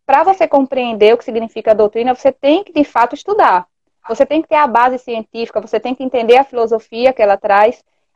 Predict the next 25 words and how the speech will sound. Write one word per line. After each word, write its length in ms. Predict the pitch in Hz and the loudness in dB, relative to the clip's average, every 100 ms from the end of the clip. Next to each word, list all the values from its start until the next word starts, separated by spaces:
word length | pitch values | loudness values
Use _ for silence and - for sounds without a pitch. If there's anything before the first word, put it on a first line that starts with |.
| _ | _
é, 400 | 208 220 233 233 | 2 4 6 4
pra 160 | 240 269 | 2 0
que 100 | 269 | 0
você 260 | 269 285 302 | -2 0 0
entenda 540 | 381 - 254 311 294 | -2 -8 -4 2 2
o 40 | |
contexto, 680 | 277 254 247 - 202 220 - | 2 -4 -6 -2 2 2 0
como 220 | 277 311 | -2 -2
funciona 520 | 302 302 - 254 247 | 0 -4 -2 0 2
a 40 | 254 | 2
dinâmica 500 | 277 262 339 381 294 | 2 0 0 0 0
do 80 | 254 | 0
espiritismo, 720 | 254 233 220 - 180 170 175 | -2 -6 -10 -8 -8 -8 -4
né? 200 | 190 262 _ - | -2 -2 _ -6
Pra 100 | 233 | -4
que 100 | 254 | -2
você 240 | 262 277 | 0 0
entenda 600 | 277 277 - 269 311 339 | 0 -4 -4 -2 0 0
como 180 | 262 254 | 0 -2
funcionam 440 | - 262 233 226 247 | -4 -10 -6 -2 -4
os 100 | - | -4
princípios 640 | 269 277 - 262 277 277 | -4 -4 -4 -6 -2 2
da 100 | 254 | 2
doutrina 380 | 226 226 220 214 | 2 0 -2 -4
espírita. 640 | 214 - 190 180 180 170 | -6 -8 -4 -4 -2 -6